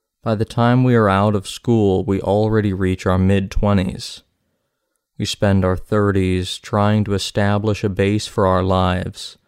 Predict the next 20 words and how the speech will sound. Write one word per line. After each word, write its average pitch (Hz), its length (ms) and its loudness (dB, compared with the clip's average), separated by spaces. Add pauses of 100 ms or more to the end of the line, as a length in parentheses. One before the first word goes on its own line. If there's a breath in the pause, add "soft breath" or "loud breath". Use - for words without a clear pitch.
(760)
By 104 180 0
the 104 60 -2
time 110 360 2
this 110 160 0
foundation 104 800 0
is 98 120 0
ready 101 300 0
for 104 240 -2
us 95 160 -2
to - 100 -8
build 107 380 0
on, 95 420 0 (440 soft breath)
we 104 80 0
are 98 100 0
already 107 640 2
in 98 80 2
our 92 120 2
forties 110 720 0
or 95 80 -2
fifties. - 680 -6